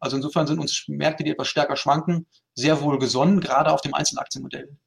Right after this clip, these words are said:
können wir da gut mit leben, äh, weil wir da quasi Long Flat, ne, ähm, mit dem Contrarian-System und mit dem Swing-System immer wieder Dips kaufen und das nutzen können. Das ist in den letzten Jahren, äh, hat funktioniert, aber man sieht, dass die Kurve flacher war. Ist eben geschuldet der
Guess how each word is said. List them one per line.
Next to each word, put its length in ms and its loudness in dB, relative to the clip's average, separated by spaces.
können 140 -6
wir 60 -6
da 80 -6
gut 140 -10
mit 100 -6
leben, 380 0
äh, 340 2
weil 100 -4
wir 100 2
da 120 4
quasi 240 0
Long 180 -2
Flat, 420 0
ne, 200 -2
ähm, 300 -2
mit 120 -6
dem 160 -6
Contrarian-System 760 0
und 140 -4
mit 140 -8
dem 240 -4
Swing-System 600 4
immer 160 0
wieder 120 -2
Dips 240 -2
kaufen 360 2
und 100 -10
das 140 -6
nutzen 240 -4
können. 220 -14
Das 160 -6
ist 100 0
in 60 0
den 60 -2
letzten 240 0
Jahren, 320 2
äh, 240 2
hat 180 -4
funktioniert, 580 2
aber 180 0
man 120 2
sieht, 160 0
dass 120 -2
die 80 -6
Kurve 200 0
flacher 320 2
war. 280 0
Ist 180 -8
eben 140 0
geschuldet 400 0
der 260 -2